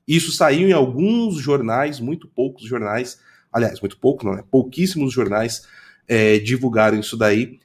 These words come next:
E agora a gente tem um governador, onde a secretária de saúde dele, ainda em junho do ano passado, foi presa por desvio de recursos. Nós temos o estado que foi o estado mais atingido pela pandemia no Brasil,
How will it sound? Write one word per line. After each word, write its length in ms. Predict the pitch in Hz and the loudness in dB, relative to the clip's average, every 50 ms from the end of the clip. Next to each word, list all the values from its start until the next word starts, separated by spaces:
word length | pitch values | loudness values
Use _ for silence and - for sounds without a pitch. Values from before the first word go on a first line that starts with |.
| _ _ | _ _
E 120 | - 175 208 | 2 4 4
agora 560 | 214 196 185 175 180 196 214 220 220 - - | 6 6 6 6 6 6 6 4 0 -4 -4
a 100 | - 135 | -2 0
gente 220 | 135 170 185 180 - | 0 0 -2 0 0
tem 80 | 185 | 0
um 80 | 175 190 | 2 2
governador, 800 | 175 180 180 175 190 175 190 185 185 160 165 143 110 98 - - _ _ _ _ _ | 4 2 4 2 2 2 2 0 0 2 2 0 0 0 -4 -12 _ _ _ _ _
onde 340 | 165 170 165 139 113 113 - | 4 4 4 4 2 -2 -2
a 100 | - 131 | -2 -2
secretária 760 | 123 - - 175 170 - 170 160 165 - - 202 254 277 269 | 0 0 -2 -2 0 0 -2 -2 0 0 2 2 4 2 0
de 120 | 220 226 | -2 -6
saúde 420 | 220 - - 196 190 185 190 160 180 | -6 -4 -2 -2 -2 -2 -2 -4 -4
dele, 420 | 147 147 139 127 113 98 98 - _ _ - | -4 -2 -2 -2 -2 -4 -6 -12 _ _ -2
ainda 420 | 131 143 165 185 220 214 190 202 | 0 0 0 0 0 -2 -2 -2
em 140 | 226 240 190 | -2 -4 -4
junho 340 | 147 147 180 226 254 254 214 | -4 -4 -4 -4 -4 -4 -4
do 100 | 180 175 | -4 -4
ano 140 | 170 175 | -4 -6
passado, 480 | 175 - 151 147 139 - 127 120 117 120 | -6 -4 -6 -6 -4 -4 -4 -4 -4 -6
foi 340 | 117 - - - 180 202 226 | -8 -10 -2 0 2 2 2
presa 640 | 233 - - 151 151 156 175 185 175 170 180 185 180 _ _ _ _ _ _ _ _ | 0 -4 -4 0 2 2 2 2 2 -2 -6 -8 -10 _ _ _ _ _ _ _ _
por 160 | - 139 147 147 | -2 0 0 0
desvio 420 | 135 143 139 127 123 135 143 139 | 0 -4 -6 -8 -6 -6 -8 -6
de 80 | 127 131 | -6 -6
recursos. 840 | 120 131 120 - - 123 127 135 139 - 170 - - - - _ _ _ _ _ - - - _ | -6 -6 -8 -6 -4 -4 -2 -2 -4 -4 -8 -10 -10 -12 -16 _ _ _ _ _ -20 -20 -10 _
Nós 200 | 135 175 190 185 | 0 0 2 2
temos 260 | 226 226 226 226 190 | 0 -2 -2 -2 -2
o 80 | 226 233 | -2 -2
estado 460 | 214 - - - 196 185 185 151 151 | -2 -4 -2 2 2 4 4 2 0
que 120 | - 185 | -4 -6
foi 200 | 180 185 - 185 | -4 0 2 2
o 100 | 180 185 | 2 2
estado 380 | 190 185 - - 170 165 151 156 | -2 -2 0 0 0 0 0 -2
mais 460 | 147 143 139 143 170 202 240 226 208 | -4 -2 0 0 0 0 0 0 -2
atingido 540 | 220 208 208 - 190 180 127 139 156 147 147 | -2 -4 -2 -2 -4 -4 -2 -4 -6 -6 -6
pela 240 | - - 139 139 135 | -6 -4 -4 -2 -2
pandemia 640 | 135 - 139 131 131 127 110 110 117 127 147 160 - _ _ _ _ _ _ _ | -4 -4 -4 -2 -2 -2 -2 -2 -2 -2 -4 -4 -10 _ _ _ _ _ _ _
no 140 | - 120 120 | -2 -2 0
Brasil, 520 | 123 123 123 123 113 113 123 143 156 156 | 2 4 4 2 2 2 2 2 2 0